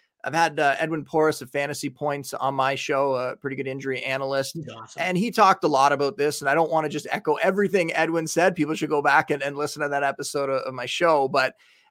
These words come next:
Speaker 1: one of the things he talked about was that it's not about the fact that you come back from the Achilles. It's what version of you comes back from the
Speaker 2: Hmm.
Speaker 1: Achilles when it sort of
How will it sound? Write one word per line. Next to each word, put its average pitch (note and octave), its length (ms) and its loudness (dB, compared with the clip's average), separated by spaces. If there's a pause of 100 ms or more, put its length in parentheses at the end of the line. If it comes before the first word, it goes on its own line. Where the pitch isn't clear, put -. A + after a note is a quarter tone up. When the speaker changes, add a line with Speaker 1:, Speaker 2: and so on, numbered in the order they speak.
Speaker 1:
one G3 300 6
of A#3 60 4
the A3 80 6
things G#3 240 0
he F#3+ 120 -6
talked D#3+ 340 4
about D3+ 420 2
was C#3 200 0
that D3 240 4 (380)
it's E3+ 340 -8
not G#3+ 240 6
about G3 260 4
the E3+ 80 -12
fact E3+ 380 2
that D3+ 180 0
you C#3 80 -12
come D3 180 -8
back C#3 320 0
from B2 180 -12
the A#2 100 -10
Achilles. A#2 580 -10
It's C#3 180 -12
what E3 200 -2
version F3 480 6
of C3 100 -4
you C3 180 -4
comes B2+ 280 -10
back A#2+ 320 0
from B2 160 -8
the A#2+ 120 -8
Speaker 2:
Hmm. A#2 80 -10
Speaker 1:
Achilles B2 400 -6
when C3 240 -2
it - 120 -6
sort C#3+ 220 0
of C3 180 -4